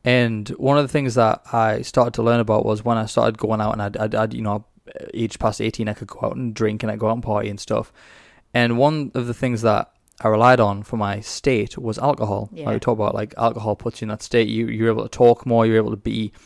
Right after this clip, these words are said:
Speaker 1: someone totally different.
Speaker 2: Yeah.
Speaker 1: Whereas I went through a phase where I went out, you know, four nights a week and didn't drink.
Speaker 2: Mm-hmm.
Speaker 1: Just went to the bar, had a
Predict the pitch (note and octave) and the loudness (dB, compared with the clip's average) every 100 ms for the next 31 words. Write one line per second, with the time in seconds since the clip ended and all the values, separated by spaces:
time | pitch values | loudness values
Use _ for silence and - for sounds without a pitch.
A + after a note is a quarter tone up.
0 | _ - - - D#3+ A#2 C#3 A#2+ A2+ D3+ | _ -20 -8 -2 0 2 2 4 4 2
1 | - - - F3 D3+ - _ - _ _ | 0 -6 -8 -10 -10 -12 _ -20 _ _
2 | _ - B2 A#2+ A2 - B2+ D3+ D3 B2+ | _ 2 6 6 4 2 4 4 2 2
3 | C3+ A#2+ A#2 G#2+ A2 A#2 A#2 A2 G#2+ - | 4 4 6 4 4 4 4 2 0 -8
4 | B2 A2+ G#2+ - A#2+ A#2 A2+ - A2 G#2 | -4 -4 -4 -4 0 0 0 -2 -2 -4
5 | A2 G#2 - A2 G#2+ G#2+ - - A2 B2 | -8 -8 -2 -2 -2 -8 -14 -6 -2 -2
6 | D3 _ _ _ F#3+ E3 F#2+ - A2+ - | -6 _ _ _ -16 -16 -6 2 2 2
7 | - _ _ _ - A#2 A#2 A2+ A2+ A#2 | -12 _ _ _ -2 0 0 0 6 8
8 | G#2+ G#2+ A2 G#2+ G#2 | 8 6 2 0 -2